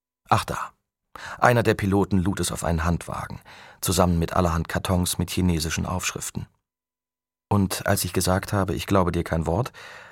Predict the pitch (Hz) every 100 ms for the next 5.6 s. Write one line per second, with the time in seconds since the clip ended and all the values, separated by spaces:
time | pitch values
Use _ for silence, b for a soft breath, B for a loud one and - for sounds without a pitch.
0 | B B - - 110 135 135 135 - 113
1 | - 110 110 107 - 92 92 - - _
2 | _ _ _ _ _ _ _ _ _ _
3 | _ 107 101 98 82 - - - - -
4 | _ _ _ _ _ _ - 80 - -
5 | 92 - 90 90 85 -